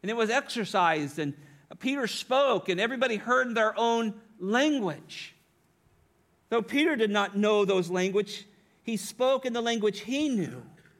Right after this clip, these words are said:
But false gift of tongues was unknown to the hearer and unknown to the speaker,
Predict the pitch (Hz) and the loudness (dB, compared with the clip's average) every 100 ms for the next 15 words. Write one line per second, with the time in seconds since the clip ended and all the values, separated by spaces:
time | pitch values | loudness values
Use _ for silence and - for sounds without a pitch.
0 | _ _ _ _ _ _ 208 208 285 330 | _ _ _ _ _ _ -10 -2 2 2
1 | 262 - 190 156 196 190 170 147 - 220 | 0 -8 -10 0 0 0 -8 -12 -2 2
2 | 208 180 160 165 147 - - - 226 285 | 2 0 0 0 -2 -8 -20 0 0 2
3 | 254 262 269 247 220 202 220 247 277 240 | 0 0 0 0 0 0 0 2 0 0
4 | 147 127 135 202 254 247 247 233 226 214 | -4 -4 0 0 2 -2 -2 -4 -2 -4
5 | - 180 - 127 104 | -4 -6 -4 -10 -10